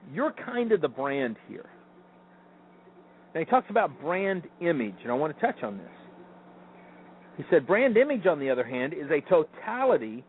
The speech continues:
of consumer perceptions about the brand or how they see it," now this is good, "which may not coincide with the brand identity." Let me use a really good example.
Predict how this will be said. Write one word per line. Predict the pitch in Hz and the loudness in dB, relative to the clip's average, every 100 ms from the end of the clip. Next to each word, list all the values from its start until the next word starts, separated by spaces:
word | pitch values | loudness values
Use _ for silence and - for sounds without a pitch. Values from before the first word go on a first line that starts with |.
| _ _ _ - _ 156 | _ _ _ -20 _ 0
of | 156 - | 0 -2
consumer | 165 - - - 254 254 254 190 _ _ _ _ _ _ _ | -8 -8 -18 -4 -2 0 0 -2 _ _ _ _ _ _ _
perceptions | - 170 - - - 269 - - 139 135 - | -8 -8 -8 -20 -2 -2 -2 -12 -12 -12 -12
about | 135 127 170 233 - | -8 0 0 0 -2
the | |
brand | 190 123 127 113 104 104 - - - _ | -4 -2 -4 -4 -8 -14 -18 -20 -20 _
or | 190 | -2
how | 190 233 | 0 -2
they | 226 196 - | -2 -4 -10
see | 311 262 | -4 -2
it," | 135 147 - - _ - - _ _ _ - | -2 -4 -12 -20 _ -20 -20 _ _ _ -14
now | 123 | -10
this | 180 | -8
is | 196 156 | -10 0
good, | 233 123 | 0 2
"which | 127 135 - | -4 -4 -6
may | 135 170 240 262 | -6 -4 -2 -2
not | 240 202 180 175 - - - - - - - | -2 0 -2 -6 -18 -20 -20 -20 -20 -20 -6
coincide | - 180 196 165 185 151 135 | 2 2 2 0 0 2 0
with | 123 123 | -2 -6
the | 120 | -6
brand | 107 127 131 131 | 0 0 0 0
identity." | 120 123 131 107 110 | 0 0 -2 -2 2
Let | 175 | 2
me | 214 | 2
use | 196 143 | -2 -2
a | 113 107 | -6 -6
really | 123 143 208 208 | -6 4 4 4
good | 156 165 | -2 -6
example. | 117 120 123 - | -8 -10 -12 -12